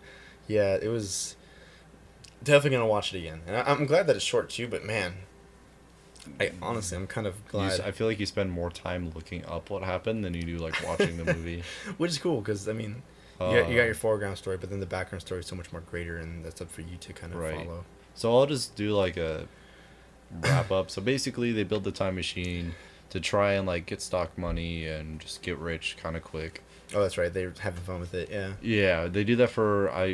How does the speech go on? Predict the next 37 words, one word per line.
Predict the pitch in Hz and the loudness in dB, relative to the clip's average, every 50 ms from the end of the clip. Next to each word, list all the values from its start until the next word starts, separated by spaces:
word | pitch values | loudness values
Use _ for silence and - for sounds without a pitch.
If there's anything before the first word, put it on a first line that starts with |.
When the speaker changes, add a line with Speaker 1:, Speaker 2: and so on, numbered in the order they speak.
| 90 - - | -2 -4 -6
Speaker 2:
I | 85 87 | -4 -4
don't | 90 87 | -4 -4
Speaker 1:
A | 127 | 0
great | 135 135 127 107 | 2 2 2 2
Speaker 2:
I, | |
Speaker 1:
deal | 98 95 98 | 2 2 2
of | 98 95 | 2 2
the | 95 | 2
movie. | 95 95 95 98 101 98 | -2 -2 0 0 0 0
Speaker 2:
I | |
think, | 98 110 104 - | 0 -2 -4 -4
like, | 87 82 80 - 80 80 87 | -8 -8 -8 -10 -12 -8 -6
weeks | 95 107 120 - - - | -6 -6 -6 -6 -6 -6
or | 135 | -4
so. | - - 143 151 156 160 170 170 - - - - - - - - - - - | -2 -2 0 0 0 0 -2 -4 -8 -18 -20 -20 -20 -20 -20 -20 -20 -12 -4
And | - 107 104 104 | 0 0 2 4
then | 104 104 101 101 98 95 90 87 82 - - - | 4 4 4 4 4 2 0 -2 -4 -6 -6 -6
eventually | 98 87 104 110 107 - - 101 95 87 82 | 0 2 4 4 4 2 0 0 0 0 0
this | 76 73 - | -2 -4 -6
party | - - - 120 123 120 104 | -6 2 4 4 6 6 4
happens, | 92 87 82 76 - 82 82 82 82 80 - - - - - | 2 0 0 0 -2 -4 -4 -4 -4 -6 -6 -10 -14 -10 -6
and | 95 87 82 78 78 78 78 | -4 -2 -2 -2 -4 -6 -6
someone | - - 95 92 92 90 87 85 82 80 80 | -4 -2 -2 -2 0 -2 -2 -2 -2 -4 -4
ends | - 80 80 80 - | -6 -6 -6 -6 -6
up | 82 82 85 | -8 -8 -8
bringing | - 87 85 80 78 82 80 80 | -8 -8 -8 -6 -6 -6 -8 -8
a | 80 80 80 | -8 -8 -10
shotgun | - - 85 85 85 - - 104 107 113 117 117 123 123 - | -6 -4 -4 -4 -4 -2 0 0 2 2 0 0 -2 -4 -4
and | - 87 82 78 78 80 | -4 -4 -4 -4 -6 -10
kills | - - 85 87 87 98 | -10 -6 -6 -4 -4 -4
a | 104 | -2
couple | - 120 110 113 123 120 | -2 -2 -2 0 -2 -2
people. | - 127 123 - 139 139 143 143 - - - - - - - - - - - | -2 -2 -2 2 2 0 0 0 -4 -10 -18 -20 -20 -20 -20 -20 -20 -12 -6
And | - 90 87 - | -6 -4 -2 -2
so | - - 92 87 85 87 85 82 82 82 80 82 - - - - - - - - | -2 0 0 2 2 0 0 -2 -4 -4 -6 -8 -10 -14 -18 -20 -20 -20 -12 -10
Speaker 1:
Aaron. | 92 90 85 85 87 - - - 95 85 82 | -8 -6 -6 -8 -10 -12 -12 -12 -12 -6 -4
Speaker 2:
the, | 92 90 85 82 80 78 78 80 85 | -2 -2 0 0 0 -2 -2 -4 -6